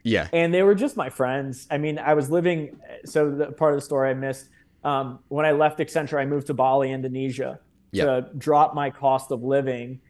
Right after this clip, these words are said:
Speaker 2: and be able to work on the business longer. So I had met a bunch of people in Bali.
Speaker 1: Wow.
Speaker 2: Some of them were successful entrepreneurs. Some of them were random digital marketers.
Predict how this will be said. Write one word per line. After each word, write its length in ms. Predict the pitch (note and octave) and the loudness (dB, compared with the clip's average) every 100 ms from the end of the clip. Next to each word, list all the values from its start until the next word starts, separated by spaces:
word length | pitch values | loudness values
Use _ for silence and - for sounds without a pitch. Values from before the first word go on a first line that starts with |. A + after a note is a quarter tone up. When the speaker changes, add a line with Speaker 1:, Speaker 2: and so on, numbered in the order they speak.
| _ _ | _ _
Speaker 2:
and 320 | C#3 C3 C3 | -6 -4 -4
be 140 | C3+ C#3 | 0 0
able 160 | C3+ | 0
to 120 | C3 C3 | -2 0
work 240 | C3+ C3+ | 0 -2
on 100 | C3 | -4
the 80 | B2 | -2
business 440 | C3 B2 C3 - | -2 -4 -8 -8
longer. 600 | B2 B2 C3+ D3+ F3 - _ | -6 -4 0 0 0 -6 _
So 180 | - D3 | 2 6
I 120 | D#3 | 6
had 120 | D3+ | 4
met 160 | C#3+ C#3+ | 2 0
a 60 | |
bunch 220 | C3 C3 - | 0 -4 -6
of 40 | |
people 280 | C#3+ C3 C3 | -8 -6 -6
in 80 | B2+ | 0
Bali. 380 | C3 C3 B2+ | 2 4 4
Speaker 1:
Wow. 60 | B2+ | 0
Speaker 2:
Some 220 | - C#3+ | -4 -2
of 120 | C#3 | -2
them 200 | C#3+ C3+ | 0 -2
were 300 | C3+ C3 C3 B2+ | 0 0 -2 -4
successful 520 | D3 - C#3+ - C#3 | -10 0 -2 0 -2
entrepreneurs. 560 | C3+ C3 C#3 C3 C3 | -2 -4 -4 -2 -2
Some 160 | C3+ C#3 | -2 -4
of 80 | C3+ | -4
them 120 | C3+ | -4
were 140 | C3 B2+ | -4 -2
random 400 | C3+ C3+ C#3 B2+ | -2 -2 -4 -2
digital 380 | C#3 C3+ C#3 | -2 0 -2
marketers. 540 | C3 C3 C#3 C#3+ C#3 | 0 0 0 0 -2